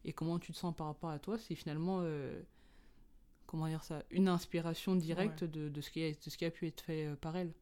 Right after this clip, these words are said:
Speaker 2: Clairement, bah, même Average Girl, pour les gens qui connaissent César, ou d'ailleurs même ceux qui connaissent pas, je vous encourage à écouter, euh, la chanson Prom sur son
Speaker 1: Mhm.
Speaker 2: album Control. C'est, euh, Average Girl, soniquement en tout cas, c'est directement inspiré de Prom.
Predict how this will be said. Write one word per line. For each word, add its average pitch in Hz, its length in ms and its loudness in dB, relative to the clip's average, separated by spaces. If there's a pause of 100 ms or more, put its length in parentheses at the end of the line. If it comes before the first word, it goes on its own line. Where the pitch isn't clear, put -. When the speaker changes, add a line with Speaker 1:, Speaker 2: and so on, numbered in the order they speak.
(120)
Speaker 2:
Clairement, 220 460 0
bah, 185 200 0
même 220 300 2
Average 202 260 -2
Girl, 220 300 -2 (420)
pour 185 140 -4
les 180 100 2
gens 196 140 2
qui 185 100 -4
connaissent 165 280 -4
César, 196 420 -4
ou 165 400 -4
d'ailleurs 180 240 2
même 190 120 4
ceux 185 120 -2
qui 175 100 -2
connaissent 170 280 -2
pas, 262 140 -2
je 190 60 -4
vous 165 240 -8
encourage 180 520 -4
à 175 300 -4
écouter, 196 720 -2
euh, 156 440 -4
la 151 100 -6
chanson 160 360 -6
Prom 208 420 4 (400)
sur 190 180 2
son 185 80 4
Speaker 1:
Mhm. 180 60 2
Speaker 2:
album 160 240 0
Control. 185 400 -4 (440)
C'est, 160 320 -6
euh, 143 480 -6 (1000)
Average 165 260 -4
Girl, 190 380 0
soniquement 196 560 0
en 180 40 2
tout - 140 -14
cas, 196 340 0
c'est - 200 -10
directement 175 480 -2
inspiré 170 280 -6
de 156 80 -10
Prom. 143 240 -10